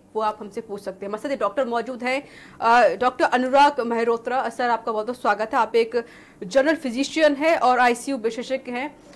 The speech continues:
अ, डॉक्टर, जिस तरीके से देखा जा रहा है कोरोना महामारी लगातार बढ़ती जा रही है, लोग परेशान हो रहे हैं, अ, जो इसके, अ, कोरोना वायरस के जो लक्षण होते हैं, सबसे पहले मैं आपसे वो जानना चाहूँगी।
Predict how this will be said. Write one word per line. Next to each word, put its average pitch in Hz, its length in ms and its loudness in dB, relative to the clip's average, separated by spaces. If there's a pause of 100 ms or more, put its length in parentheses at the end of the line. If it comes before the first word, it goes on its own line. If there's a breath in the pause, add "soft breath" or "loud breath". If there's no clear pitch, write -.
(180 loud breath)
अ, 277 140 4
डॉक्टर, 269 280 2
जिस 302 180 -4
तरीके 285 200 -4
से 294 100 -8
देखा 262 220 -2
जा 262 100 -2
रहा 254 80 0
है 277 60 -4
कोरोना 247 320 -6
महामारी 226 560 -4
लगातार 208 460 0
बढ़ती 220 360 -4
जा 208 200 0
रही 220 280 -6
है, 233 140 -4
लोग 220 300 -4
परेशान 233 480 -2
हो 220 140 -8
रहे 214 240 -4
हैं, 247 220 -6 (440 loud breath)
अ, 254 140 2 (320)
जो 339 160 0
इसके, 339 360 0
अ, 269 160 4
कोरोना 277 300 -4
वायरस 277 240 2
के 294 80 -6
जो 302 100 -4
लक्षण 233 380 -2
होते 247 300 -4
हैं, 294 100 -2
सबसे 294 220 -6
पहले 277 260 -2
मैं 285 140 -2
आपसे 262 280 -2
वो 247 220 -4
जानना 214 280 -8
चाहूँगी। 180 420 -14